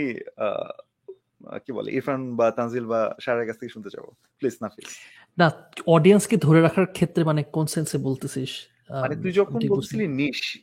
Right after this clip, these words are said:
Speaker 1: এর
Speaker 2: হ্যাঁ, হ্যাঁ,
Speaker 1: ইম্পর্টেন্স,
Speaker 2: হ্যাঁ, হ্যাঁ।
Speaker 1: আজকে
Speaker 2: হুম।
Speaker 1: এইটা দিবেন,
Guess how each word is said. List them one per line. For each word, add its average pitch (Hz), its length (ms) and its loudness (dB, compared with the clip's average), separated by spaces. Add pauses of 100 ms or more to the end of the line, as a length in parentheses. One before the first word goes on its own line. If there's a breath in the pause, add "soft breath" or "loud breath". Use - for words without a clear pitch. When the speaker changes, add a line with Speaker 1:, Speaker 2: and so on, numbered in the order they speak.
(120)
Speaker 1:
এর 139 220 2
Speaker 2:
হ্যাঁ, 120 60 -8
হ্যাঁ, 143 140 -8
Speaker 1:
ইম্পর্টেন্স, 143 440 2
Speaker 2:
হ্যাঁ, 139 100 0
হ্যাঁ। 135 160 0
Speaker 1:
আজকে - 360 -8
Speaker 2:
হুম। 123 160 -2
Speaker 1:
এইটা 160 400 0
দিবেন, 170 300 -4